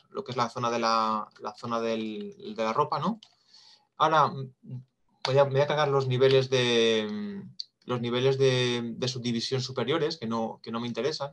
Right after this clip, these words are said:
Ya una layer, quitamos las layers del Higher. Vale, y ahora ya sí que me va a dejar, si yo me quedo solamente con este, con este nivel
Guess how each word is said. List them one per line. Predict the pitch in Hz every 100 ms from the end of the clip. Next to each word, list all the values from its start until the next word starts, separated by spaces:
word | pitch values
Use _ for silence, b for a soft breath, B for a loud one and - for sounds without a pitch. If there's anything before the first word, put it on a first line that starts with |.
| _ -
Ya | - 110
una | 107 104
layer, | 123 131 135 139 _
quitamos | - 110 110
las | 110 104
layers | 123 143 165 170 170 - _ _ _ _ _ _ _ _ _ _ _ _ _ _ _ _ _ _
del | 117
Higher. | - 160 170 185 180
Vale, | 117 - -
y |
ahora | 135
ya | 135 139
sí | -
que | 135
me | 123
va | 120
a |
dejar, | 117 131 135 135 _ _ _ - _ _ _ _ - -
si | -
yo | 131
me | 139
quedo | 139 139
solamente | 135 139 135 131 135
con | 123
este, | 123 - 131 123 120 113 - -
con | 123 123
este | 117 120
nivel | 120 131 180